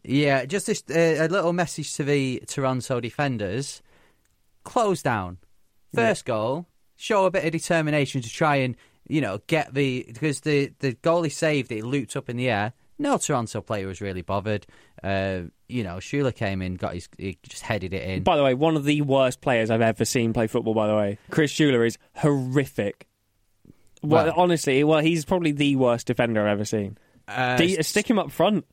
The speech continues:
Speaker 1: Strong words. Yeah, you might as well, 'cause he, he got the first goal. Dwyer then has the freedom of, uh, what, the, the, it seemed the freedom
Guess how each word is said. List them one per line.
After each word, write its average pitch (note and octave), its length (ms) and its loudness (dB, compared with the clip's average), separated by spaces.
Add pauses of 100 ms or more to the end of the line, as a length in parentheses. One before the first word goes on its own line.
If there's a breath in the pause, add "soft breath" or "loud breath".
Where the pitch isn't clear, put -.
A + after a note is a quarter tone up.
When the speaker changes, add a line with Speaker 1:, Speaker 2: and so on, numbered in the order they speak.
Speaker 1:
Strong E3 380 0
words. C#3 260 2
Yeah, B3 160 0
you F3 160 0
might G3 180 2
as C3+ 100 -6
well, E3 120 2
'cause C3 160 -6
he, D3+ 160 -4
he F3 160 -2
got F#3+ 120 2
the B2 80 -4
first B2 300 -2
goal. B2 200 -2 (220 loud breath)
Dwyer G#3+ 340 0
then F3 200 2
has C#3+ 160 -2
the C#3 100 -6
freedom D3 440 0
of, B2 160 -2
uh, B2 140 -6
what, B2 320 -4
the, A2+ 300 -8
the, A2 180 -6 (340)
it A#2 200 -6
seemed D#3 280 0
the C3 60 -2
freedom C3 580 0